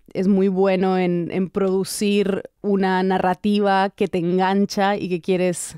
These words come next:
saber más siempre, ¿no? Que siempre, siempre está haciendo algo y captando tu atención.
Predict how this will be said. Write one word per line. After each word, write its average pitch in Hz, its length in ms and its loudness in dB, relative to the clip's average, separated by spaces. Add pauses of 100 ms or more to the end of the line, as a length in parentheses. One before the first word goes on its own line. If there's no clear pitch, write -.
(100)
saber 185 360 0
más 185 260 2
siempre, 175 540 0
¿no? 170 240 0
Que 175 100 -8
siempre, 175 380 -4
siempre 185 220 -6
está 180 120 -8
haciendo 180 340 -2
algo 175 320 0
y 165 120 -4
captando 175 400 -2
tu 175 80 -4
atención. 160 500 -4